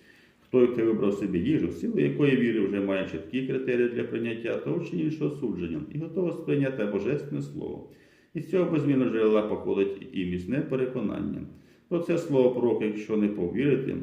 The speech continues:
то й не розумієте. Отже, поки маємо час, робімо добро всім, і особливо своїм по вірі. Кожен вірний нехай повторює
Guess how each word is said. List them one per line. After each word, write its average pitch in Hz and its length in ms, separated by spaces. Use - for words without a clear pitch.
то 156 60
й - 20
не 165 100
розумієте. 101 640
Отже, 110 260
поки 107 280
маємо 98 440
час, 92 260
робімо 127 320
добро 123 360
всім, - 240
і 147 40
особливо 165 400
своїм 143 380
по 131 120
вірі. 85 280
Кожен 170 260
вірний 135 320
нехай 110 560
повторює 127 580